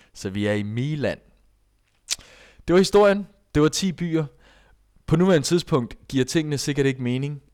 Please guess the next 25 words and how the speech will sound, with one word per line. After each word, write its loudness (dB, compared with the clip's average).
for -2
nogen. -2
<laughs> 0
Øh, 8
og 0
det 6
er 2
meningen. 0
Fordi 0
at -4
det 0
her, 0
det -4
skal -2
være 0
overraskende. 0
Det -10
skal -2
være 2
absurd. -4
Det -12
skal -8
være -6
mærkeligt. -6
Ellers -2